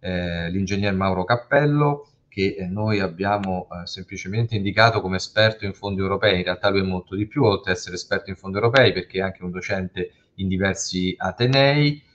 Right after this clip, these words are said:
è un esperto di fondi strutturali, e infatti ha da ultimo pubblicato in doppia lingua, sia in, in italiano che in inglese, una guida sui nuovi fondi strutturali duemilaventuno duemilaventisette, che abbiamo anche presentato,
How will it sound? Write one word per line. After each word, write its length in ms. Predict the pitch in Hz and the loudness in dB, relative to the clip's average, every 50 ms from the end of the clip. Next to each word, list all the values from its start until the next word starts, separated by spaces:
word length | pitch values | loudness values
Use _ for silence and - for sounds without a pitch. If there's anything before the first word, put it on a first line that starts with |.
| _ _ - | _ _ -6
è 20 | |
un 100 | 101 98 | -4 -4
esperto 420 | 98 - - - 104 95 - - 95 | -4 -2 2 2 2 2 2 -2 -2
di 160 | 92 95 92 | -2 -2 -4
fondi 320 | - - 101 101 95 92 | -4 -4 -2 -2 -2 -2
strutturali, 1120 | 92 - - - 92 90 - _ - 123 131 135 135 131 131 135 143 143 143 143 143 143 - _ _ _ _ - | -2 -4 -6 -8 -10 -10 -8 _ -2 4 6 8 8 8 8 6 4 4 2 0 0 -2 -6 _ _ _ _ -8
e 120 | - 104 98 | -6 -6 -4
infatti 420 | 95 104 - - 110 104 - - | -4 -4 -2 0 0 2 2 0
ha 60 | 98 | 0
da 100 | 90 101 | 0 2
ultimo 400 | 101 107 113 110 - 104 98 95 | 2 2 0 0 -2 -2 -2 -2
pubblicato 800 | 90 87 90 92 101 98 98 104 101 101 98 98 95 92 92 - | -4 -4 -4 -4 -2 2 4 4 4 4 2 0 -2 -2 -2 -2
in 300 | 98 95 95 95 95 95 | -2 -4 -2 -2 -2 -2
doppia 280 | 98 110 110 - - 104 | -2 -2 -2 0 0 0
lingua, 400 | 117 135 135 117 98 85 90 90 | 2 2 2 2 2 0 -2 -2
sia 200 | - - 101 98 | -2 -2 -2 -2
in, 80 | 95 95 95 98 98 98 | -2 -2 -2 -2 -2 -2
in 80 | 98 95 | -2 -2
italiano 560 | 92 - 92 95 101 107 107 107 101 98 92 | -2 -2 -2 0 2 2 2 2 2 0 0
che 80 | 85 92 | -2 -2
in 60 | 90 | -2
inglese, 520 | 92 92 98 104 104 98 - - 95 92 - - - _ _ - | -2 -2 0 0 0 0 -2 -4 -6 -6 -8 -10 -20 _ _ -6
una 200 | 104 98 101 101 | -2 -2 -2 0
guida 480 | 98 117 135 131 113 98 98 95 92 | 0 2 2 2 4 2 2 2 2
sui 460 | 92 - - 98 95 95 95 98 95 92 | 0 -4 -6 -8 -6 -6 -4 -4 -4 -2
nuovi 240 | 98 107 107 104 | 0 0 0 0
fondi 240 | 98 - 104 101 95 | -2 -6 -8 -8 -8
strutturali 520 | - - - 90 - - 95 101 101 98 92 | -8 -10 -12 -14 -10 -4 -2 0 0 0 -2
duemilaventuno 600 | 95 92 95 92 95 92 95 92 - - 101 98 | -4 -4 -2 -2 -2 -2 -2 -4 -6 -8 -8 -6
duemilaventisette, 760 | 92 95 98 95 95 98 101 - - 113 165 - - - 98 | -4 -4 -2 -2 -2 -2 -4 -6 -2 2 2 2 4 2 0
che 60 | 90 | 0
abbiamo 280 | 90 87 98 95 98 107 | 0 0 0 0 2 2
anche 200 | 113 113 - 101 | 2 2 0 -6
presentato, 840 | 92 95 95 - 98 101 98 - 147 151 120 98 90 90 90 - | -6 -6 -6 -6 -6 -6 0 4 4 6 6 4 2 -2 -8 -10